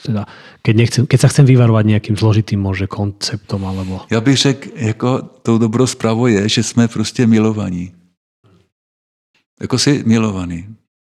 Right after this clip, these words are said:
Speaker 2: Já si myslím, že strašně to důležité, eh, vědět je to málo, jako prostě důležité je jako žít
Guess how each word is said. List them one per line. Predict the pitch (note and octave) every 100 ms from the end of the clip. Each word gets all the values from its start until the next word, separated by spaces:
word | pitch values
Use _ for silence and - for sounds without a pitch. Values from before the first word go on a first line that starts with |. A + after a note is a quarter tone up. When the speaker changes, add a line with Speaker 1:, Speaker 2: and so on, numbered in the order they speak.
| _ _ _ _ _ _ _ _ - - _ _ _ _ _ _
Speaker 2:
Já | G#2+
si | -
myslím, | C3 B2+ C3+
že | C#3
strašně | B2+ B2 A2 - B2+ - _ _ _ _
to | - B2
důležité, | G#2 A2 A2+ A2+ - A#2+ B2 B2 - - - _ _ B3
eh, | C3+ G2 F#2 F2+ E2+ -
vědět | - A2 A#2+ C3+
je | C3+
to | E3 D3
málo, | C#3 D3 G#2
jako | F#2 - G#2
prostě | F#2+ G#2+ A#2
důležité | G#2+ A2+ A#2 C3 B2+
je | B2+ C3 C3+ B2+ - - - _ _ _ _ _ - - _
jako | - G2 C3+ B2+ - - -
žít | G#2 G2+ A#2+ A2+